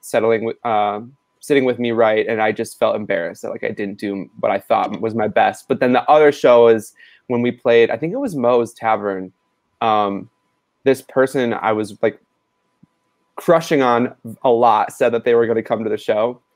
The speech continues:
and then they just ghosted and never showed up. And I spent, like, the whole set, like,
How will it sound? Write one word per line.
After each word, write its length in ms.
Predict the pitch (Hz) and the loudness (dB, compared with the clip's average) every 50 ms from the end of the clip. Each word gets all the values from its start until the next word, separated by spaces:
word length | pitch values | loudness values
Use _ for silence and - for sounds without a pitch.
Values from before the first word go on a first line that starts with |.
| _ _ _ _ _ _ - | _ _ _ _ _ _ -8
and 80 | 131 123 | -4 -4
then 60 | 120 117 | -2 -2
they 80 | 117 110 | -2 -4
just 180 | 117 110 110 | -4 -6 -2
ghosted 480 | - 120 113 113 113 - - 120 120 - | 0 0 0 0 -2 0 0 0 0 0
and 80 | - 120 | -2 -6
never 220 | 110 101 110 123 | -6 -4 -4 -4
showed 240 | 120 - 123 113 113 | -2 2 2 4 4
up. 260 | 113 113 113 - - - | 4 2 2 0 -4 -6
And 100 | 131 117 | -2 -2
I 60 | - - | -2 -2
spent, 260 | - - 143 123 95 | -2 -2 -2 -2 -2
like, 140 | 131 123 - | -2 -4 -2
the 60 | - | 0
whole 180 | 135 127 127 | 2 2 0
set, 460 | 131 - - - 127 110 107 - - - | 0 -2 -4 0 2 4 2 2 0 -2
like, 320 | 110 107 110 - - | -4 -4 -4 -6 -10